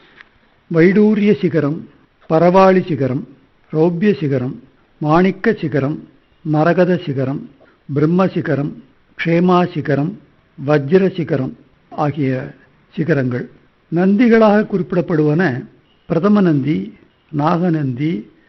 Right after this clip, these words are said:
விநாயக நந்தி, கருட நந்தி, சிவநந்தி,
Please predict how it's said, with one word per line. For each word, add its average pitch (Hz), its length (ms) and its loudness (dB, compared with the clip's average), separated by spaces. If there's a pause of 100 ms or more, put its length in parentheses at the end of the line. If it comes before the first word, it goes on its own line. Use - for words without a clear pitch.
(180)
விநாயக 165 520 0
நந்தி, 139 400 -2 (140)
கருட 139 360 -2
நந்தி, 139 400 -2 (500)
சிவநந்தி, 170 640 -2